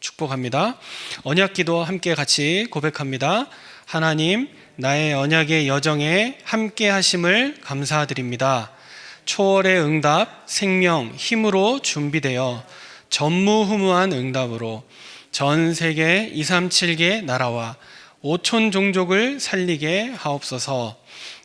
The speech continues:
예수 그리스도 이름으로 기도합니다. 아멘.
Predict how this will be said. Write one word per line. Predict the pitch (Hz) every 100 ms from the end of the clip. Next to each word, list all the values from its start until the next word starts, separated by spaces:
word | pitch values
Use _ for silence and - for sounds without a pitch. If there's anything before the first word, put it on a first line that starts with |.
| -
예수 | 123 139 147 - 160 147
그리스도 | - 151 147 165 156
이름으로 | 143 147 143 175 254 311 - _ -
기도합니다. | - 131 127 110 107 123 170 226 _ - _ -
아멘. | 104 101 107 101